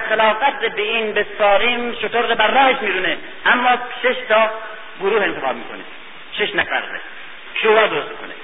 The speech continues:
این شش نفر هنوز پنج نفر بند ابوبکر هم بدون کم کرد. اون پنج تا رئیسی پنج تاره، باز عبدالرحمن ابن عوف می‌کنه و اش حق وتو می‌ده، باز قمقیش عثمانه، چون می‌خواد عثمان رو از توی اینا در بیاره، اما یک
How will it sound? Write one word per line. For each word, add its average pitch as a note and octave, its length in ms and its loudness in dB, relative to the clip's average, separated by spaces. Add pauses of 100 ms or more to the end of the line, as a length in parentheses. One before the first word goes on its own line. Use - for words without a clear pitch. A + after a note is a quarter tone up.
(180)
این D4+ 180 2
شش C#4 180 2
نفر B3+ 200 4
هنوز C4+ 260 4
پنج B3 380 2
نفر C#4 260 4
بند C#4+ 360 2
ابوبکر B3+ 400 2
هم C#4+ 160 0
بدون B3+ 260 0
کم G#3+ 200 2
کرد. E3 280 2 (600)
اون D3+ 120 -12
پنج D3+ 160 2 (100)
تا B2 60 -2 (800)
رئیسی C4+ 500 2
پنج A#3 320 4
تاره، G#3+ 240 4
باز D4+ 320 4 (120)
عبدالرحمن A#3+ 680 4
ابن A#3+ 180 -2
عوف D#4+ 300 2
می‌کنه F3 400 -6 (540)
و G#3 40 4
اش C4 240 4
حق C4+ 420 2
وتو A3 240 4
می‌ده، D#3 380 -2 (720)
باز C4+ 220 6 (100)
قمقیش A#3 440 2
عثمانه، A#3 540 2 (100)
چون C#3+ 100 -6 (360)
می‌خواد F#3+ 240 0
عثمان A3+ 420 0
رو A#3+ 60 4
از G3+ 120 4 (100)
توی G#3+ 100 -2
اینا G#3 160 2
در G#3 240 2
بیاره، F#3+ 340 2
اما F#3+ 160 0
یک G3 120 -2